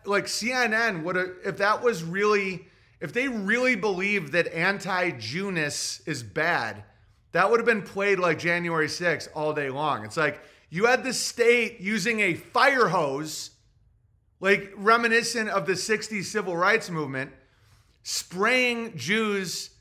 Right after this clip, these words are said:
who refused to wear a mask. And I was like, "Why don't they?" Oh, they don't care about fucking Jews. They care about the narrative. So when you have a group of people going against the narrative, they're bad.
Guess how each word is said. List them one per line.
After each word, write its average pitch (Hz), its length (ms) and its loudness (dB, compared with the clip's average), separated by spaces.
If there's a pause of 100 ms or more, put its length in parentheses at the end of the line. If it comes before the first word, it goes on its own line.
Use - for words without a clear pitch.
(160)
who 202 300 -6
refused 196 520 -2
to 196 80 -4
wear 185 160 0
a 160 80 -2
mask. 131 400 -8 (520)
And 156 80 -6
I 208 120 4
was 196 120 0
like, 196 280 4
"Why 180 180 6
don't 254 220 2
they?" 233 240 2
Oh, 277 240 6
they 226 160 6
don't 262 180 2
care 160 160 0
about 123 240 -2
fucking 117 320 -6
Jews. 143 460 -8 (520)
They 185 120 -4
care 233 160 6
about 226 180 2
the 226 60 0
narrative. 226 560 2 (300)
So - 180 0
when 220 120 0
you 233 80 0
have 294 140 4
a 285 60 -2
group 247 200 -6
of 240 100 -4
people 233 280 -4
going 208 300 -2
against 170 460 -4
the 185 100 -6
narrative, 160 580 -2
they're 170 180 4
bad. 143 460 -2